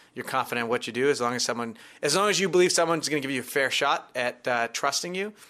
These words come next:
then, then you, then you're good with it. And that's, that's how I felt, I guess. So we were in just lockstep. I mean, every move. I remember you talked about McKinnon. I remember, uh, as, as, uh, as competition for him heated up,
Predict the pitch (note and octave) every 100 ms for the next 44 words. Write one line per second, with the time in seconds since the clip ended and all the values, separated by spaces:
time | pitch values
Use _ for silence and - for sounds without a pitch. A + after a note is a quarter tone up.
0 | _ _ _ C3 C3 B2+ B2+ A#2+ B2+ B2+
1 | B2+ C3 A2+ - C#3 C3 B2 B2+ C3+ F3+
2 | C#3 A#2 G#2 G#2 A2 A#2 - - A2+ -
3 | G#2+ A2 G2 G2 F#2 F2+ - - - -
4 | - - C3+ F3 F#3 D3+ B2 D3 - C3+
5 | D3+ - G2 A2+ A#2+ C3 D3+ C3+ C#3 B2
6 | B2+ B2+ A#2 B2+ A2+ C3+ B2 A2 A2 D3
7 | B2+ G#2 - - - - B2 B2+ B2+ A#2+
8 | A2+ - - _ A#2+ A2+ G#2+ - B2+ A#2
9 | - - - B2+ A#2 A2 B2 A2+ G#2+ G#2+
10 | G#2 _ _ _ - C3+ C#3+ - F#3 F3+
11 | - F#3 E3+ F3+ C#3+ D3 D3 D3 B2 D#3
12 | C#3+ C#3+ C#3+